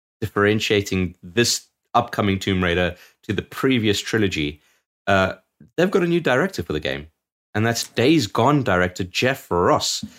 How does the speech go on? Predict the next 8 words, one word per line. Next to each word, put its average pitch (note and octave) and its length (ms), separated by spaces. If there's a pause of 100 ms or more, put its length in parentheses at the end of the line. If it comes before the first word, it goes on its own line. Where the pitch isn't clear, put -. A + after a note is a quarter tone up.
(140)
has F#2 120
joined B2 400
Crystal - 260
Dynamics F#2 500
as G#2+ 120
a G#2+ 60
design G#2 460
director. G2 720